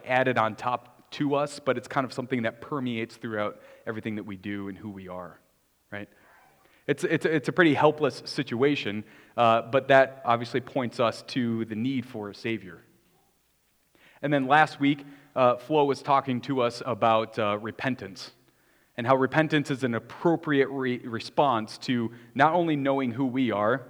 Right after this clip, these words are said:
sinful people, but recognizing that we're sinful people and we worship a holy God. Knowing who we are and knowing who God is, an appropriate response is repentance, right?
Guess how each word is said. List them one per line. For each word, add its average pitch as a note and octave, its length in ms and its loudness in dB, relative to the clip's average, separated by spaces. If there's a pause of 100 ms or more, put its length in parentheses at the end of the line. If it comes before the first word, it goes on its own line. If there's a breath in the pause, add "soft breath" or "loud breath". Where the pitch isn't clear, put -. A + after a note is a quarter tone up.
sinful A2+ 420 -8
people, A2 420 -4 (260 loud breath)
but - 600 2
recognizing D3 580 4
that B2+ 140 2
we're D3 160 0
sinful C3+ 360 -4
people C3 440 -2
and B2+ 300 -2
we B2 100 -2
worship B2+ 420 -4
a G#2+ 140 -2
holy A#2+ 640 -4
God. G#2+ 480 0 (280 soft breath)
Knowing B2 260 -2
who B2+ 140 -6
we C3+ 280 0
are B2+ 240 4
and A#2 140 -4
knowing A#2 260 -4
who G#2 140 -10
God A#2 340 0
is, G#2 300 -8 (220 soft breath)
an G2+ 100 -4
appropriate C#3+ 560 -2
response A2 560 -4
is G#2 240 -10
repentance, G2+ 640 -14 (340)
right? G2 200 -16